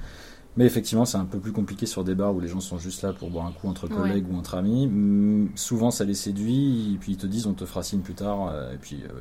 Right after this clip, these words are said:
Speaker 1: ils font pas,
Speaker 2: Ouais.
Speaker 1: ils font pas forcément signe. Mais par contre, ça permet d'aller dans des lieux qui sont grands et qui sont, où il y a plein de monde. Et comme de toute façon, moi, j'ai jamais envie d'avoir plus de trois tables en même temps pour
Speaker 2: Hmm.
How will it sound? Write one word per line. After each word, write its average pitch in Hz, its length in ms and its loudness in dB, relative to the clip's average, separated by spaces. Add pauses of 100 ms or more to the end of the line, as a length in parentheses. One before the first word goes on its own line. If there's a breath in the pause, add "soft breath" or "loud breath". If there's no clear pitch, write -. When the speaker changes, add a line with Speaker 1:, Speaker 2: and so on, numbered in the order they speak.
Speaker 1:
ils - 60 -16
font 196 100 -8
pas, 175 120 -4
Speaker 2:
Ouais. 151 100 -4
Speaker 1:
ils - 40 -8
font - 140 -10
pas 90 100 -6
forcément 87 380 -8
signe. 123 240 -4 (760 loud breath)
Mais 104 120 -4
par 95 120 -4
contre, 107 140 0
ça 92 100 0
permet 92 220 0
d'aller 95 220 0
dans 92 140 0
des 92 100 0
lieux 95 160 -2
qui 92 120 -10
sont 92 140 -4
grands 95 320 2
et 87 60 0
qui - 100 -10
sont, 85 400 -6
où 87 40 -6
il 85 60 -4
y 78 40 -4
a 78 40 -6
plein 87 120 -6
de 92 80 0
monde. 110 180 2
Et 78 60 -2
comme 87 160 -8
de - 40 -10
toute - 100 -16
façon, 92 240 -2
moi, 92 120 2
j'ai 85 140 -4
jamais 90 220 -2
envie 87 180 -4
d'avoir 80 240 -6
plus - 140 -14
de - 40 -20
trois 85 200 -6
tables 90 200 -6
en 85 60 -4
même 87 240 -4
temps 92 120 -8
pour 220 140 -4
Speaker 2:
Hmm. 214 40 0